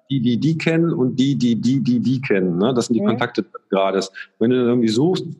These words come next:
Speaker 1: kriegst du geringere Treffermengen als bei Xing, wobei
Speaker 2: Mhm.
Speaker 1: Xing im Moment das Suchformular auch massiv einschränkt, ne? Ähm, und, und was man auf jeden Fall, äh, machen kann, du kannst ja auch auf diesen beiden Plattformen Stellenanzeigen schalten, du kannst aber auch,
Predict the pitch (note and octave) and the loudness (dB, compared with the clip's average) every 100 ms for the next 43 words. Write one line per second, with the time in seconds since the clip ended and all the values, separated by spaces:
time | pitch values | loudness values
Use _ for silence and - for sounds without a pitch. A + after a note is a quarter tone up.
0 | - - - - G#2+ C3 A#2 D#3+ D#3+ D#3+ | -14 -6 -4 -2 -2 0 0 2 2 0
1 | D#3+ C3+ C#3 B2 A#2 A#2 G2+ A2+ G#2 G2+ | 0 0 0 2 2 2 0 0 -2 0
2 | - D#3 G#3 - _ _ - A2 G#2 G#2+ | 0 2 0 -4 _ _ -4 0 0 2
3 | C3+ C3+ B2+ B2 B2+ A2+ A2+ C#3 C#3 B2+ | 2 2 2 0 0 0 0 -2 0 0
4 | A#2+ G#2+ G#2+ A2 G#2+ C3 A#2+ G#2 G#2+ G#2+ | 2 0 0 0 0 -2 -2 0 0 0
5 | E2+ D#2+ - A2 D#3 - - - - _ | -4 -6 -4 -2 -2 -6 -18 -18 -20 _
6 | - G2+ G2 A#2 G#2 - A2+ G#2 C#3 D#3 | -2 0 2 2 0 -2 -2 0 0 0
7 | D3+ - C#3 D#3 D3+ B2+ B2+ B2+ A#2 A2 | 0 0 0 0 0 0 0 0 -2 0
8 | A2+ A2+ A#2 C3 A#2 C3 C3+ A2+ A2+ A2+ | -2 -2 -2 0 0 0 0 0 0 -2
9 | - A2 G#2+ G#2+ B2+ C3+ B2 A#2 - B2 | 0 2 2 2 0 0 0 0 -4 -4
10 | B2 - A2 G2 A2+ D3+ D#3+ D#3+ C#3+ D3 | -4 0 0 2 0 2 0 0 0 0
11 | D3 C#3+ C#3+ C3+ A2+ B2+ B2+ A#2 - A2+ | 0 0 0 -2 -2 -2 0 0 0 0
12 | - | -2